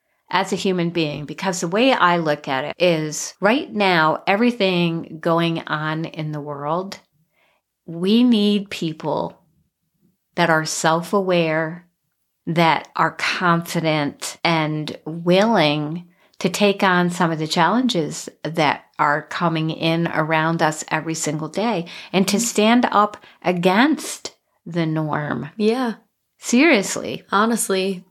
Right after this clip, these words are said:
Speaker 2: though, it, that's very, very important right
Speaker 1: Yeah.
Speaker 2: now. <laughs> And more and more people, I feel, are stepping into that role as time goes on.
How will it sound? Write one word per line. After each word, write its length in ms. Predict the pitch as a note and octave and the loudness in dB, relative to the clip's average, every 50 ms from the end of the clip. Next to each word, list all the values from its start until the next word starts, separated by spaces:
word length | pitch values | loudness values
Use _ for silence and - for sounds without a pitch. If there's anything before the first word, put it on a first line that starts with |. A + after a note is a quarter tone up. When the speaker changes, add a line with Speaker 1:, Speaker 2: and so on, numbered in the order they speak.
| _ _ - | _ _ -4
Speaker 2:
though, 260 | F3+ E3+ D3+ E3+ F3+ | -2 0 0 0 0
it, 220 | E3 E3 F#3 F#3 - | 0 0 -2 0 2
that's 480 | F#3+ F#3+ F#3+ F#3+ - - - - - - _ _ _ _ _ _ _ _ _ _ _ _ _ _ _ - - | 2 2 2 2 -2 -6 -6 -8 -10 -14 _ _ _ _ _ _ _ _ _ _ _ _ _ _ _ -18 -14
very, 480 | F#3+ F3+ F3 E3 G3 F#3+ F#3+ F#3+ F#3+ F#3 | -14 -10 -4 -2 0 0 2 2 0 0
very 240 | F3 E3+ E3 E3 | 0 -2 -4 -6
important 580 | D#3+ E3+ - - E3 - - D#3+ D#3 D#3 D#3 - _ - | -6 -8 -8 -6 -6 -4 -4 -6 -6 -8 -10 -14 _ -14
right 280 | - D#3 D#3+ D#3+ - - | -10 -6 -6 -4 -2 0
Speaker 1:
Yeah. 80 | F#3+ G3+ | 2 4
Speaker 2:
now. 380 | A#3 B3+ A3+ - G3 G3 F3 - | 6 6 6 4 2 0 -2 -6
<laughs> 60 | - - _ _ _ _ - - - _ _ _ - | -12 -20 _ _ _ _ -20 -20 -20 _ _ _ -2
And 440 | - F#3+ F#3+ F#3 F3+ F3+ F3+ F3 - _ _ _ _ _ _ _ _ _ _ _ _ _ _ _ _ | 0 0 2 2 0 -2 -4 -8 -10 _ _ _ _ _ _ _ _ _ _ _ _ _ _ _ _
more 300 | F3+ F3 F3+ F#3+ G3 G3 G3 | -2 0 2 4 4 4 4
and 80 | F#3+ | 4
more 180 | F#3+ F#3 F#3 F#3 | 2 2 0 0
people, 380 | F3+ - - F3+ F3+ F3 F3+ E3+ | 0 0 0 0 2 2 0 0
I 220 | F3 E3+ E3 E3+ | 0 0 0 -2
feel, 360 | E3+ - - F3 E3+ E3+ E3+ E3+ | -4 -4 -2 0 0 2 2 0
are 440 | E3 E3 D#3+ D#3+ D#3+ E3 E3 E3 - - | 0 0 -2 -2 -2 -4 -6 -8 -10 -10
stepping 540 | - - - F3 E3 E3 - E3 D#3+ D#3+ D#3 | -8 -2 -2 -2 -2 -2 -4 -6 -6 -6 -8
into 340 | D3+ D3 D#3 D3+ - - E3 | -8 -10 -10 -8 -6 -6 -4
that 300 | D#3+ D#3 D3+ D3+ C3+ - - | -4 -4 -6 -8 -10 -12 -14
role 560 | - D#3+ D#3+ D#3 C#3+ - C#3+ D#3 E3 - - - | -12 -8 -6 -6 -4 -4 -4 -4 -6 -6 -10 -10
as 400 | C#3+ D#3 D3+ D#3 - - - - | -10 -8 -6 -6 -6 -6 -8 -4
time 380 | - - G#3+ G3 F#3 F3+ F3+ | -2 -2 0 0 0 -2 -2
goes 260 | F3 F3 E3+ E3+ E3+ F3 | 0 0 2 2 2 0
on. 460 | F3+ E3 E3 D#3+ E3 E3+ E3+ E3 | 0 0 0 -2 -4 -6 -8 -10